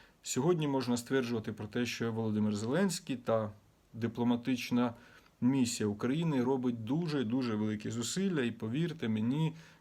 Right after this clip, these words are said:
як людині, яка має контакти всередині дипломатичної місії, бачить,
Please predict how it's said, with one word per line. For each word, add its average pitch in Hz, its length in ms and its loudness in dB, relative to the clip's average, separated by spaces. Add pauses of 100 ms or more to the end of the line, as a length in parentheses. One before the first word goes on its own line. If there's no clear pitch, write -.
як 117 240 0
людині, 135 460 2
яка 131 280 2
має 131 440 2
контакти 117 600 -2
всередині 117 580 0
дипломатичної 107 920 -2 (920)
місії, 139 580 4
бачить, 120 580 0